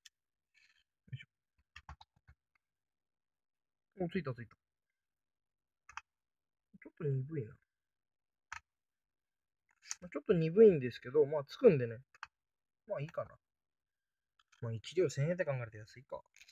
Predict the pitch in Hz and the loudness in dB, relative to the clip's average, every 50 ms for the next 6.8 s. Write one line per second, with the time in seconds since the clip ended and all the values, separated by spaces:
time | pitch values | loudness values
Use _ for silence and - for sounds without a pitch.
0 | - - - 269 294 233 180 - - 240 285 330 - 339 381 415 427 370 302 233 | -20 -6 -2 10 12 12 12 12 12 10 10 10 10 12 12 12 12 12 12 12
1 | 202 196 185 - 226 - 285 285 320 320 339 339 359 359 - - 254 320 285 - | 12 10 10 8 6 4 4 2 0 0 2 4 4 2 2 8 12 12 12 12
2 | - 156 147 151 160 180 202 254 339 415 440 - - - 403 349 - - - - | 12 8 4 4 0 6 10 10 10 10 8 4 2 0 0 0 0 0 -6 -10
3 | 190 202 262 285 233 180 147 135 127 123 123 131 - _ _ - - - - - | -2 4 4 6 6 4 2 -2 -4 -6 -10 -14 -18 _ _ -20 -20 -20 -20 -20
4 | - _ _ _ - 262 359 480 523 554 523 539 554 539 494 466 339 - - 269 | -20 _ _ _ 10 12 12 12 12 12 12 12 12 12 12 12 12 12 10 8
5 | 254 - - 269 262 294 254 269 254 233 208 202 196 196 208 202 202 196 262 254 | 10 12 12 10 10 12 6 6 8 8 6 6 6 4 4 4 4 6 6 6
6 | 220 196 170 170 - - 254 294 320 320 339 339 330 - 359 349 | 6 6 2 2 -2 -6 4 10 12 12 12 10 8 4 4 4